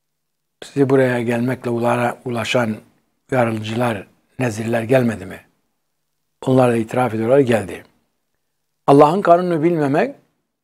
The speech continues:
cezayı hak etmemek manasına gelmiyor. Herkes Allah'ın kanunlarını öğrenmek mecburiyetindedir.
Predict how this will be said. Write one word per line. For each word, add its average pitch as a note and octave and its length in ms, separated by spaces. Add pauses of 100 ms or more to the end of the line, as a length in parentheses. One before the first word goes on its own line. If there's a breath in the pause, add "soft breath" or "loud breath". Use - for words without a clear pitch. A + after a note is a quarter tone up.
(280)
cezayı C3+ 540
hak C#3 280
etmemek C3+ 500
manasına B2+ 580
gelmiyor. A#2 580 (640)
Herkes D3 520
Allah'ın B2 400
kanunlarını B2 760
öğrenmek B2+ 540
mecburiyetindedir. F#2+ 880